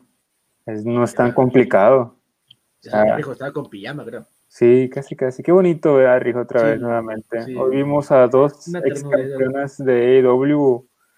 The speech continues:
Speaker 1: femeninas, como Hikaru Shida y, y este Río. Y pues a una triste interina como Toni Storm,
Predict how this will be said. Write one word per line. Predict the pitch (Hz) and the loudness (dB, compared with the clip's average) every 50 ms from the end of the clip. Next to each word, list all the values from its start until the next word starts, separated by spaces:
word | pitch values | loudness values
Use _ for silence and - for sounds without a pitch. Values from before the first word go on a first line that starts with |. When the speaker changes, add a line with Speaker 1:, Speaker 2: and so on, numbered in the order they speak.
| _ _ _ _ | _ _ _ _
Speaker 1:
femeninas, | 135 127 127 120 120 131 143 160 175 185 185 - | -2 -2 -2 -4 -4 -4 -4 -2 -2 -4 -4 -6
como | _ - 127 120 117 - _ | _ -10 -10 -10 -10 -10 _
Hikaru | 131 120 - 123 135 | -8 -6 -2 -2 -2
Shida | 135 - - 135 135 143 139 131 123 - | -2 -2 -4 -2 0 2 2 2 2 0
y, | 117 113 113 113 113 113 113 113 110 117 | -2 -4 -2 -2 -2 -2 -2 -4 -4 -4
y | 117 | -4
este | 117 110 - - 127 | -4 -4 -4 -6 -4
Río. | - 127 131 143 160 175 190 - _ _ _ _ _ _ _ _ _ _ _ _ _ - | -2 0 2 2 2 2 0 -4 _ _ _ _ _ _ _ _ _ _ _ _ _ -10
Y | 127 123 | -10 -10
pues | - _ 120 107 - - 131 - - - - - | -8 _ -6 -6 -6 -8 -10 -14 -20 -20 -16 -10
a | - 120 123 | -8 -6 -6
una | 131 143 151 156 151 | -6 -6 -4 -4 -6
triste | 143 - 156 160 156 156 - _ 156 | -6 -4 -6 -6 -6 -8 -10 _ -6
interina | 151 147 143 147 - 131 135 143 147 151 143 139 | -6 -6 -8 -2 -2 0 0 0 -2 -4 -8 -8
como | - - - 196 135 | -8 -8 -8 -8 -6
Toni | - 139 139 139 | -6 -6 -6 -6
Storm, | 139 135 - _ - - 131 147 - 156 120 104 - | -10 -10 -12 _ -6 -6 -6 -6 -6 -8 -12 -12 -16